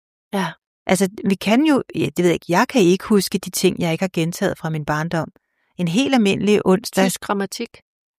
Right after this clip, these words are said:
Speaker 2: Ah, noget af det.
Speaker 1: <laughs>
Speaker 2: Men, men det er også det, de har, vi har gentaget, ikke?
Speaker 1: Ja.
Speaker 2: Altså, du er ikke fyr gegen.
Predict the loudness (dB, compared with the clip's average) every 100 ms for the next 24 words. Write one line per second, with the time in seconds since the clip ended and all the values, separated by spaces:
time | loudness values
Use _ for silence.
0 | -10 -4 -2 4 6 6 6 6 4 4
1 | 4 4 4 4 -2 -4 0 0 4 2
2 | 2 -2 -2 -2 -4 -2 -4 0 0 0
3 | -2 -2 -2 -6 _ _ -2 -2 -2 _
4 | _ _ _ _ _ _ _ _ _ _
5 | _ -12 -12 -2 -2 0 -2 0 0 2
6 | 0 2 0 2 -2